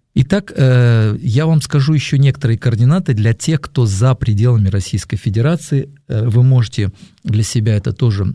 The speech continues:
как-то на заметочку взять. Вы слушаете нас, наверное, через сайт, э, Радио Теос.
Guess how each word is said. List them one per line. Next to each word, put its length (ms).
как-то 300
на 100
заметочку 640
взять. 320
Вы 320
слушаете 560
нас, 240
наверное, 420
через 300
сайт, 400
э, 260
Радио 380
Теос. 520